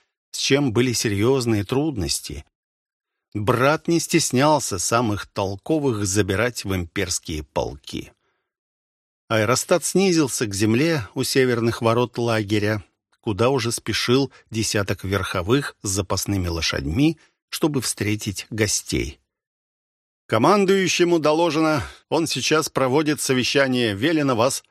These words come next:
встретить», браво отрапортовал молодой, едва за тридцать полковник егерей. Обращался он к Гортензии, но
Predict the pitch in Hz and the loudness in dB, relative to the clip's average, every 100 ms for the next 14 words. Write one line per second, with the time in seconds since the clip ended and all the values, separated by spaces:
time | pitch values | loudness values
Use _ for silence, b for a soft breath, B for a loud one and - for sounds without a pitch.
0 | - - - 113 123 127 110 - 110 101 | -12 -10 -4 -2 -2 -2 -4 -6 -8 -6
1 | 98 107 110 - 107 - 98 98 95 - | -2 -2 -2 -4 -8 -8 -6 -8 -8 -6
2 | 101 120 113 98 90 104 139 110 98 101 | -2 -2 0 -2 -2 0 -2 -2 -2 -2
3 | 95 87 87 - 123 - 117 104 - 101 | -2 -2 -4 -4 -4 -4 -6 -6 -4 -4
4 | 92 104 95 90 - - _ - 101 104 | -4 -6 -4 -6 -8 -18 _ -6 -6 -2
5 | 101 82 67 - _ _ _ _ _ _ | 0 0 -4 -8 _ _ _ _ _ _
6 | _ _ _ _ _ - 117 143 - 208 | _ _ _ _ _ -2 2 2 4 2
7 | 190 175 - 156 170 120 104 135 - 170 | 2 -2 -2 0 0 0 -2 -4 -2 -2
8 | 151 98 90 90 85 95 127 127 | 0 0 -2 -4 -4 0 2 0